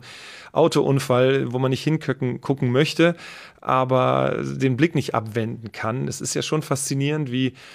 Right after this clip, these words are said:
jemand, wo je-, also so oft, bei so vielen Momenten, wo normale, in Anführungsstrichen, Politikerinnen und Politiker längst von der Bühne gefegt worden wären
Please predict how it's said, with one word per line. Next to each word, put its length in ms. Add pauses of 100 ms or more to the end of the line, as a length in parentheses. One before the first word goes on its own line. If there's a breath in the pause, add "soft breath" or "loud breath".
(240 loud breath)
jemand, 560 (100)
wo 240
je-, 240 (220)
also 200
so 300
oft, 240
bei 140
so 180
vielen 500
Momenten, 600
wo 180
normale, 520
in 140
Anführungsstrichen, 600
Politikerinnen 800
und 100
Politiker 480
längst 260
von 120
der 80
Bühne 260
gefegt 380
worden 260
wären 300